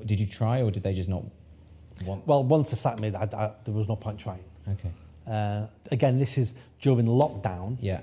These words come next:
Speaker 2: So if there was no lockdown, this, there wouldn't have been an email, it would have been a meeting.
Speaker 1: Yeah.
Speaker 2: There would have been discussion, face-to-face
Speaker 1: Yeah, sure.
Speaker 2: discussions. I blame a lot of this on the covid lockdown, why everybody went a bit mental.
Speaker 1: Yeah.
Speaker 2: Um,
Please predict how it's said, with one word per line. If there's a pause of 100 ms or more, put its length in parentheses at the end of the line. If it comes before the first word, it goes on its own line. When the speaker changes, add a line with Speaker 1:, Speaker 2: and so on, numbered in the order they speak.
Speaker 2:
So
if
there
was
no
lockdown,
this, (240)
there
wouldn't
have
been
an
email,
it
would
have
been
a
meeting. (160)
Speaker 1:
Yeah. (340)
Speaker 2:
There
would
have
been
discussion,
face-to-face
Speaker 1:
Yeah,
sure.
Speaker 2:
discussions. (280)
I
blame
a
lot
of
this
on
the
covid
lockdown,
why
everybody
went
a
bit
mental. (120)
Speaker 1:
Yeah. (380)
Speaker 2:
Um,